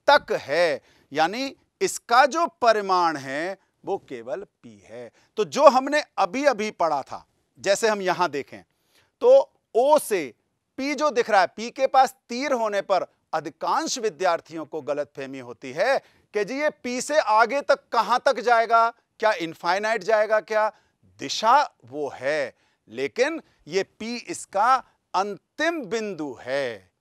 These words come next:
ये आपको खास ध्यान करना है। अगर हम उस चित्र में देखें, ए, बी, पी, सी,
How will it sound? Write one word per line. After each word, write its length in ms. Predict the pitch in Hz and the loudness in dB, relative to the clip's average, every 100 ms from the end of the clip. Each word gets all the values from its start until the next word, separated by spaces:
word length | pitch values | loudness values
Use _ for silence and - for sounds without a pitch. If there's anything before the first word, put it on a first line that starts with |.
| _ 139 | _ -8
ये 200 | 156 247 | 2 4
आपको 340 | 175 - 202 | 4 0 -10
खास 240 | - 139 120 | -6 -6 -6
ध्यान 220 | 131 127 | -14 -16
करना 320 | 127 123 131 | -16 -16 -16
है। 80 | 120 _ _ | -18 _ _
अगर 240 | - 208 277 | -4 0 0
हम 120 | 285 - | -2 -6
उस 200 | 262 - | -8 -8
चित्र 320 | 277 - 240 | -12 -6 -4
में 160 | 220 | -4
देखें, 340 | 160 156 135 117 _ _ _ _ | -4 -8 -10 -14 _ _ _ _
ए, 360 | 214 226 202 143 _ _ _ | 2 4 4 -2 _ _ _
बी, 420 | 156 214 185 143 _ _ _ | -8 -8 -8 -10 _ _ _
पी, 380 | 220 220 185 147 _ | -8 -8 -10 -14 _
सी, 300 | - - 226 | -18 -10 -10